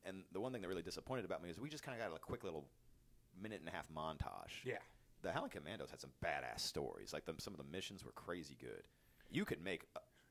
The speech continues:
Speaker 1: you could make five series out of
Speaker 2: You
Speaker 1: them.
Speaker 2: could shoot
Speaker 1: Um,
Speaker 2: it in the same way as the idea that I had. I think me and you talked about this last time. I don't know if we talked about it on the podcast or we talked about it over lunch one day.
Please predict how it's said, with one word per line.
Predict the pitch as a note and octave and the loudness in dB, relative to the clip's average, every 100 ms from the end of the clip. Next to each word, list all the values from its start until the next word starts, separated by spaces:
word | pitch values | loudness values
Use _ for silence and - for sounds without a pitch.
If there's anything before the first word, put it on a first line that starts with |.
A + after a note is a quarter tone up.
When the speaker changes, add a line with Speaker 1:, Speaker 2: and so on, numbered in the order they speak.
| - | 2
Speaker 1:
you | |
could | F#3+ C3 | 4 4
make | F#2+ | 4
five | - G2 G#2 G2 | 6 8 8 8
series | - A#1 A#1+ - | 2 -2 -6 -6
out | - | -8
of | - | 2
Speaker 2:
You | C#3+ | 4
Speaker 1:
them. | C#3+ | 6
Speaker 2:
could | C3 | 8
shoot | - - D3 | 8 8 8
Speaker 1:
Um, | D3+ | 10
Speaker 2:
it | E3 | 8
in | C#3 C3 | 6 2
the | |
same | A#2+ - C3 C3+ | 4 4 4 8
way | B2+ C3 | 8 8
as | C3+ | 6
the | A2+ | 4
idea | A#2 A2+ A#2+ | 2 2 2
that | A#2 A2+ | 4 4
I | |
had. | A2+ A#2 A2 - - - - | 4 2 2 -2 -12 -10 -8
I | |
think | - D3+ - B2+ | 0 0 0 -2
me | B2+ | 0
and | A2+ | 2
you | C3+ | 2
talked | - G#2+ | 4 2
about | A2 G2 - | 0 -4 -4
this | G2 - | -6 0
last | G#2+ A#2+ - | 4 4 2
time. | - F#2+ F2 F2 F2+ - - - - - - - - | -4 -6 -8 -10 -14 -14 -16 -18 -20 -20 -20 -4 6
I | |
don't | C3+ | 8
know | C#3+ | 8
if | |
we | C#3 | 8
talked | D3 C3+ | 10 10
about | C3+ C3 | 12 10
it | A#2+ | 10
on | |
the | A2 | 6
podcast | - D3 E3 F3 - | 8 8 8 6 6
or | A#2+ | 6
we | |
talked | C3 B2 | 10 10
about | C3 A#2+ | 10 8
it | |
over | A2+ G#2 | 8 4
lunch | G#2 A2+ - | 2 2 2
one | A2+ G2+ | -2 -4
day. | F#2+ F#2+ F#2+ | -4 -4 -6